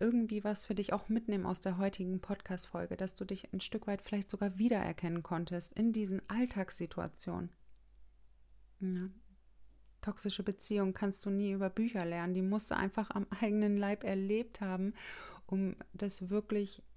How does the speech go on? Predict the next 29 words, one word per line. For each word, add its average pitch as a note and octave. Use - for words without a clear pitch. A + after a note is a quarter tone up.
ich -
sag G3
immer, G3
ich -
hab G#3
all A#3+
das, A3+
was G3
ihr A#3+
hier A#3+
durchgemacht G#3+
habt, F3
ich -
hab B3
das G#3+
durchgemacht F#3+
und F#3+
gefühlt. G3+
Ich -
weiß, B3
wo, G3+
an G3
welchem G#3
Punkt A#3
ihr F#3
steht. -
Ich F#3+
weiß, G#3+
dass F#3+